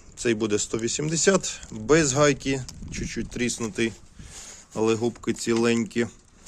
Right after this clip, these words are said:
Е, ціна його сто двадцять п'ять гривень. Так, лірки троєчка.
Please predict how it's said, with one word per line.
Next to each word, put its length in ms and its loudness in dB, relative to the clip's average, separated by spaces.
Е, 320 0
ціна 300 -2
його 300 0
сто 200 -4
двадцять 340 0
п'ять 180 2
гривень. 380 -8
Так, 680 6
лірки 600 8
троєчка. 840 4